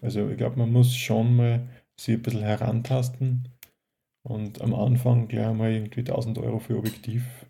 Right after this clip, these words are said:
zu investieren, wär wahrscheinlich gescheit, wenn ich weiß, ich brauch dieses Objektiv. Aber nachdem man halt selber sich ja erst einmal finden muss, schauen muss, welche Brennweiten und welcher Material, das man gern verwendet,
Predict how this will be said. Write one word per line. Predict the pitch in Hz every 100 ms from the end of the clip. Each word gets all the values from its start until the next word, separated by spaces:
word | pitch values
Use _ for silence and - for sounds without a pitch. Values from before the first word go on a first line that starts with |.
| _ -
zu | 120
investieren, | 113 120 - 120 117 123 127 - - _ _ _ _ _ _ -
wär | 95 98 110 123
wahrscheinlich | 120 113 110 117
gescheit, | - - 127 127 - _ - _ _ _
wenn | 110 107
ich | 107
weiß, | - 123 123 - -
ich | 123
brauch | 120 - - - _ _
dieses | 131 123 123
Objektiv. | - - - - 123 123
Aber | 104 98
nachdem | 101 - 113 107
man | 110
halt | 110
selber | - 117 120
sich | - 113
ja | 107 107
erst | - 117 -
einmal | 110 110
finden | 120 120 - 123
muss, | 123 123 - - _ _ _ _ -
schauen | - 101 110
muss, | 113 -
welche | 107 - 107 101 101 - _ _ _ _ _ _ _ _ _ _
Brennweiten | - 104 104 113 120 123
und | 107 95
welcher | 98
Material, | 101 104 - - - 107
das | 110 -
man | 107
gern | 110 104 104 104
verwendet, | - - - 98 127 123